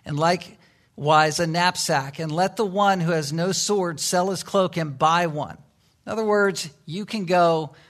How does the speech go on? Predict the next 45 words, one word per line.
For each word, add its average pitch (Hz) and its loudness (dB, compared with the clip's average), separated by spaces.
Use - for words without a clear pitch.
with 165 -6
provision, 139 -4
but - -6
remember, 170 -2
you 156 -4
had 151 0
Jesus, 139 -6
and 156 -8
that 147 -2
was 143 -8
all 147 -2
you 135 -8
needed. 135 -8
What 185 -8
do 220 -6
you 214 -4
need 202 -4
to 185 -4
be 180 -4
brave, 175 0
to 175 -6
fight 180 2
the 185 -10
good 170 -4
fight 185 2
of - -10
faith? 175 -4
What 170 -6
do 202 -6
you 190 -8
need 190 -6
to 175 -6
be 175 -4
able 175 -4
to, 180 -4
at 147 -6
Christmas 185 -4
dinner, 190 -2
uh, 165 0
to 151 -4
share 190 0
something 190 -2
with 165 -4
an 165 -4
unbeliever 185 -2